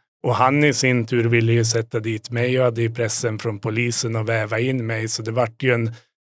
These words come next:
process under ett år där jag vart mer och mer involverad än jag kanske hade tänkt. För jag hade ju alla pengar i, i världen nästan och hade inget egentligen finansiellt intresse av att involvera mig i narkotika.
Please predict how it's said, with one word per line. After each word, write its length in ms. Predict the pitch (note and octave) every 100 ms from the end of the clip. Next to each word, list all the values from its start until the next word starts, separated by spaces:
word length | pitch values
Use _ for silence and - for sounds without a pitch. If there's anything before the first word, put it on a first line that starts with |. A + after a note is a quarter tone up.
| -
process 540 | C#3 A#2+ - C#3 - C3
under 240 | A#2+ A2+
ett 300 | A2 - -
år 220 | C#3 C#3
där 240 | A2+ A2+ A2
jag 140 | G#2+
vart 200 | G#2+ -
mer 320 | A#2 A2 A2
och 80 | A2
mer 200 | A2 A2+
involverad 880 | A2 G#2+ G#2+ G#2 G#2+ G#2 G#2+ G#2 G#2
än 120 | G#2
jag 200 | G#2 G2+
kanske 380 | - G#2 G#2 -
hade 220 | G#2 G2+
tänkt. 340 | G2+ C3+ C3+ A2+
För 120 | A#2+
jag 100 | A2+
hade 260 | B2+ A#2 B2
ju 60 |
alla 440 | C3+ B2+ A#2 A2+ A2+ _ _ _ _ C#3+
pengar 500 | B2+ A#2 A#2 A2+ G#2+
i, 420 | G#2+ A2 C#3+ - - - B2+
i 60 | -
världen 460 | B2+ B2+ D3 C3+ A2+
nästan 460 | A2+ - - A#2
och 60 | A2+
hade 220 | A2+ A#2
inget 260 | A#2 A#2 A#2
egentligen 720 | A2+ A2+ A2 G#2+ A#2 A2+ G#2+
finansiellt 880 | - B2+ A2+ G#2+ G#2 C3+ C3+ C3+ -
intresse 840 | G#2+ G2+ A#2 G2 - - A2+ G#2 G2+ _ _ -
av 140 | A#2
att 60 | A2+
involvera 640 | A2+ G#2+ G#2 A2 G#2 G#2
mig 100 | G#2
i 40 | G#2
narkotika. 840 | G#2 G#2 C#3+ C#3 - G#2 - A#2